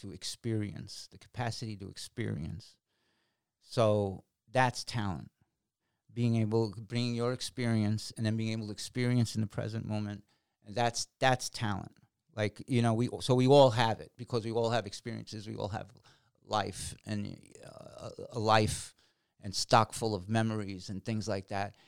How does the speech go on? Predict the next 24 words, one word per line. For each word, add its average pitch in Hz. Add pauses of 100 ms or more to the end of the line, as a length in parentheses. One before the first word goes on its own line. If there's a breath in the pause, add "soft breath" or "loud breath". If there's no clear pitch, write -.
(200 soft breath)
And 127
that's 170
what 127
talent 107
is. 101
Talent 127
is 113
just 120
the 113
capacity 113
to -
use 110
your 101
experience, 98 (580)
you 95
know, 101
and 104 (240)
that's 107
another 104
thing, 101
going 104
back 104
to 95
being 95